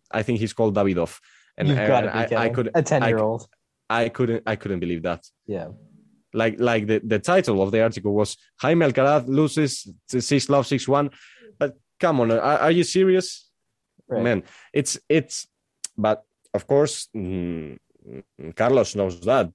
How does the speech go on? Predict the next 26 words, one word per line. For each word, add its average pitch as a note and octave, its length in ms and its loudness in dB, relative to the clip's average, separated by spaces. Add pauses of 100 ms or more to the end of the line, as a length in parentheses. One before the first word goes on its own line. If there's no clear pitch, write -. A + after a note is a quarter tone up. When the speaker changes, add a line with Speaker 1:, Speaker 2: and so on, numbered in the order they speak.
Speaker 1:
that G2 320 -4
i-, - 360 -6
if G2+ 260 -4
he D3+ 100 4
wants, D3 400 2
uh, A#2+ 260 2
to A#2 100 -4
be A#2+ 60 0
successful, C3+ 680 0 (240)
he's A#2 140 2
going C#3 200 2
to B2 100 2
have C3 140 2
to A#2 120 0
deal C3 300 2 (280)
with G#2 120 -4
that A#2+ 160 0
comparisons, B2+ 560 0 (260)
with A2 180 -2
that A#2+ 300 0
bad A2+ 420 -2
press, A#2 520 0
bad G#2+ 200 0
media. B2 480 2 (420)
But, C3 400 0 (460)
um, F#2+ 720 0